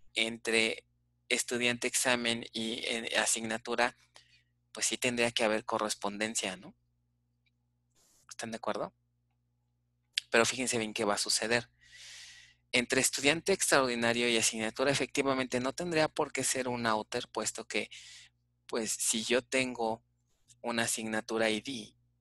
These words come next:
siempre debe tener su correspondencia con la otra tabla, ¿no? Aparte, el atributo está como no nulo, eh, entre asignatura I D, si observan la tabla en estudiante,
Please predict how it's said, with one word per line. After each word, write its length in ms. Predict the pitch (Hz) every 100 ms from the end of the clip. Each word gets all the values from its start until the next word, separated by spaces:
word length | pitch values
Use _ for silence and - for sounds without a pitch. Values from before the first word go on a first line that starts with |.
| _ _ _ _ _ _ _ _ _ _
siempre 420 | - - 127 127
debe 220 | 120 117 120
tener 240 | 113 113
su 140 | -
correspondencia 800 | 117 110 110 - 107 107 110 110
con 160 | - 104
la 100 | 101
otra 240 | 98 -
tabla, 400 | 101 98 151 95
¿no? 180 | 82 202 _ _ _ _ _ _ _ _ _ _ -
Aparte, 600 | 113 - 110 - 117 -
el 100 | 117
atributo 440 | 110 107 110 113
está 220 | 113 - 110
como 280 | 107 107
no 180 | 107 110
nulo, 440 | 113 170 127 101 _ _
eh, 300 | 113 107 107 - - -
entre 320 | 113 110 110
asignatura 600 | - 110 107 107 120 120
I 80 | 117
D, 140 | 120
si 200 | - 117
observan 420 | 107 - 113 117
la 100 | 117
tabla 400 | - 120 110 113
en 140 | 120 110
estudiante, 760 | - 104 104 104 - - 208